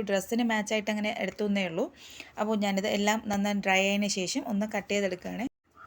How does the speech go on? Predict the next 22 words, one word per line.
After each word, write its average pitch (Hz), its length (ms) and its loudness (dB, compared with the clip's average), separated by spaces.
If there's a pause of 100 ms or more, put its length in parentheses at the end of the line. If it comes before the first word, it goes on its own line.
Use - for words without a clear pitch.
അപ്പോൾ 285 220 2
ഒരു 330 200 6
കൊലുസിനായിട്ട് 220 600 4 (120)
ഇതുപോലുള്ള 214 500 0 (180)
ആറ് 269 260 0 (180)
സംഭവങ്ങളാണ് 214 600 4
ഞാൻ 190 140 2
എടുത്തിട്ടുള്ളത്. 170 520 2 (480)
അപ്പോൾ 233 160 2 (160)
എൻ്റെ 220 200 2
കാലിച്ചിരി 214 420 2
വലുതായതുകൊണ്ട് 202 500 4 (220)
ഞാൻ 202 300 0 (200)
ആറെണ്ണം 208 360 0 (100)
വെച്ചു. 185 200 -2
അപ്പോൾ 311 180 0
നിങ്ങൾക്ക് 294 200 0 (140)
ഇഷ്ടാനുസരണം, 226 600 2 (420)
ആ, 214 300 2
കുറച്ച് - 200 -2 (100)
ഗ്യാപ്പ് 220 320 6 (100)
വിട്ട് - 260 2